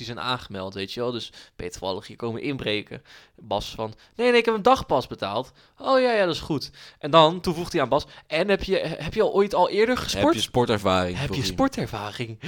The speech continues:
Speaker 1: En Bas, je ziet hem gewoon wit worden. Je denkt gewoon: "Oh, ik ging dood van binnen."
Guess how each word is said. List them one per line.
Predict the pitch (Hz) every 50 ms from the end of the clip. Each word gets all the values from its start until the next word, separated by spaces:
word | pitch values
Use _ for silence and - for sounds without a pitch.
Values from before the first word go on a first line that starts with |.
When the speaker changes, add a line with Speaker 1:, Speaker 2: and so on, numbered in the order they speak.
| 196 - 123
Speaker 1:
En | - 156 147 131
Bas, | 113 135 170 175 - - - - - 240 247 190 -
je | 165 147
ziet | 139 165 165
hem | 180 165 -
gewoon | - 139 135 123 120
wit | 123 147 165 165
worden. | 156 135 135 131 123 120 120
Je | 120 123 127
denkt | 135 139 139 135
gewoon: | - 147 143 143 143 -
"Oh, | 147 151 151 147 147 139 131 127
ik | 127
ging | - 156 147 135 113
dood | 147 156 175 170 160
van | - 143 131
binnen." | 123 123 123 123 123 131 -